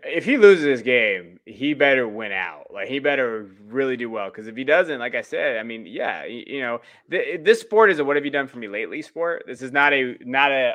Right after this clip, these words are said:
"Oh, well, you won a championship in twenty nineteen, you're good." Yeah, he won a championship with one of the best quarterbacks to play college football that year, and Joe Brady was there. And let's be honest, how much, how much do we really give credit to Coach O? Like, everybody kinda says, "Well, yeah, he was there."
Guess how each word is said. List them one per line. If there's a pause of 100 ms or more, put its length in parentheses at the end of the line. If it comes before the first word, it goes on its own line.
"Oh,
well,
you
won
a
championship
in
twenty
nineteen,
you're
good." (320)
Yeah,
he
won
a
championship
with
one
of
the
best
quarterbacks
to
play
college
football
that
year, (320)
and
Joe
Brady
was
there.
And
let's
be
honest,
how
much, (240)
how
much
do
we
really
give
credit
to
Coach
O? (200)
Like,
everybody
kinda
says,
"Well,
yeah,
he
was
there."